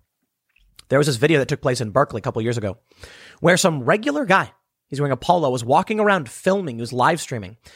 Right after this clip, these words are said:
And then Antifa started attacking him, literally surrounded him, screaming, "Who are you? Why are you wearing a polo?" And he's like, "What?" <laughs> He's just wearing a polo shirt. They surrounded him, they attacked him, they stole his phone. That's where we're heading with all of this.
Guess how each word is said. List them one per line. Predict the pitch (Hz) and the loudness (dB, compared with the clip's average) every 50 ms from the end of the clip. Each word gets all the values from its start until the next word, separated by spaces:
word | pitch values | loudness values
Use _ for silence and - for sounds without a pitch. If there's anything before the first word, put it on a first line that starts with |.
| - - - - - - | -20 -20 -20 -20 -4 0
And | 143 170 | 2 2
then | 170 | 2
Antifa | - 156 160 190 - 214 208 - - 175 156 156 | 2 2 2 0 0 0 -4 0 2 0 0 2
started | - 165 151 147 135 | 2 0 0 0 -2
attacking | - - 196 220 - 190 139 | 0 0 0 0 0 -4 -8
him, | 110 101 107 | -8 -8 -4
literally | 135 165 185 185 185 | -2 0 0 0 0
surrounded | 175 - 160 151 180 214 185 147 | 0 0 0 2 2 2 2 0
him, | 131 131 127 | -4 -4 -4
screaming, | - - 185 165 143 123 | -4 -4 -4 -4 -4 -4
"Who | 113 147 156 143 | -2 0 2 4
are | 160 185 208 | 4 4 2
you? | 185 131 113 101 | 0 -2 -4 -6
Why | 107 117 131 135 | -2 0 2 2
are | 147 | 2
you | 147 143 139 | 0 0 0
wearing | 147 143 143 127 | 0 0 0 -2
a | 107 | -8
polo?" | - - 151 185 202 160 117 107 113 139 | -6 -2 0 2 2 2 0 0 0 0
And | 165 | 0
he's | 185 165 | 2 2
like, | 175 147 123 | 2 0 0
"What?" | 135 143 156 160 156 160 190 - - - - - 196 196 - | -2 -2 0 2 2 4 2 2 -2 -4 -8 -4 -4 -4 -2
<laughs> | - 180 - | -2 -4 -4
He's | 202 180 | -2 -4
just | 294 - - | -6 -6 -2
wearing | 147 180 208 247 | 0 0 2 2
a | - - | 0 0
polo | - 147 220 269 302 269 160 | 2 2 2 4 2 2 0
shirt. | - - 131 113 107 - _ _ _ _ _ - - - - - - - - | -2 -6 -8 -10 -10 -12 _ _ _ _ _ -20 -20 -20 -20 -20 -16 -6 -4
They | 131 | -2
surrounded | 120 - 156 143 151 185 196 185 | 0 2 2 4 4 4 4 2
him, | - 214 226 - _ _ _ _ _ | 2 0 0 -6 _ _ _ _ _
they | 123 110 | -2 -2
attacked | - - 151 143 147 - - | -2 0 0 0 0 0 0
him, | 185 170 | -4 -4
they | 135 113 | -4 -6
stole | - - 143 127 135 | -4 -2 -2 0 0
his | 123 - | -2 -4
phone. | - - 120 110 104 110 _ _ _ _ _ _ _ _ _ _ _ _ _ _ - | -4 -6 -6 -8 -8 -14 _ _ _ _ _ _ _ _ _ _ _ _ _ _ 0
That's | 127 151 165 - - | 0 2 2 0 0
where | 143 165 180 175 | 2 4 4 4
we're | 165 160 156 143 | 4 2 0 2
heading | 156 151 147 143 123 | 2 0 0 0 -4
with | 113 113 - | -6 -4 -2
all | 113 110 113 | -2 -2 -2
of | 110 113 | -4 -6
this. | 107 92 82 - - - - | -8 -8 -6 -4 -4 -6 -6